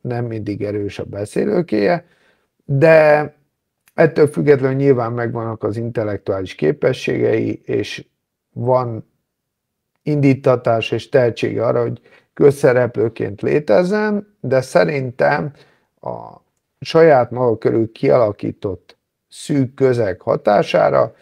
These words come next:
ő egyre inkább, ö, csőlátásban van, és a csőlátás – az nagyon negatívan befolyásolja azt a fajta látásmódot, amivel a dolgokat a helyükön tudod kezelni, és annak tudod látni, amik.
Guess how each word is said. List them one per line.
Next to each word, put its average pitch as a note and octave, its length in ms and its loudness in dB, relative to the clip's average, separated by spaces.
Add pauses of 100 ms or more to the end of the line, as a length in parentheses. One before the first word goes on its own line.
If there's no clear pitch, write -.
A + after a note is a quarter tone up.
(460)
ő D3+ 320 4
egyre C3 300 2
inkább, A2+ 600 -2
ö, A2 340 -2 (260)
csőlátásban G#2 960 0
van, D#3 220 -2
és D3 200 -6
a A#2 60 -10
csőlátás – C3 1000 -2 (240)
az B2+ 180 -4
nagyon C3+ 300 2
negatívan A2 680 -2
befolyásolja G#2 840 -4
azt - 220 -8
a G2+ 80 -4
fajta G2 400 -10
látásmódot, G#2+ 920 -4
amivel G#2+ 340 -8
a G2+ 40 -8
dolgokat G#2+ 580 -2
a G2+ 40 -10
helyükön G#2 540 -6
tudod F#2 260 -10
kezelni, B2+ 500 -2 (300)
és - 100 -6
annak A#2+ 300 -2
tudod A2 220 0
látni, G#2+ 460 -6
amik. F#2 400 -20